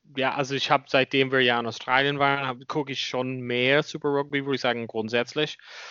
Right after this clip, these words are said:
Ich finde das Spiel hat einen anderen Kultur und Fluss, also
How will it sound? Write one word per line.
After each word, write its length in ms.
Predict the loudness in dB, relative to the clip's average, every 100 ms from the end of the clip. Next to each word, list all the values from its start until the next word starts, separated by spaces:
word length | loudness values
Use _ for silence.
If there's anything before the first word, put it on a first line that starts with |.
| -18 -14
Ich 100 | -2
finde 200 | 2 4
das 140 | 4 4
Spiel 540 | 2 2 4 4 4
hat 220 | 4 4
einen 140 | 2 0
anderen 680 | 0 0 0 -2 -6 -8 -6
Kultur 520 | -6 -2 -2 2 2
und 100 | 0
Fluss, 520 | -4 0 2 0 -6
also 440 | -6 -4 -4 -6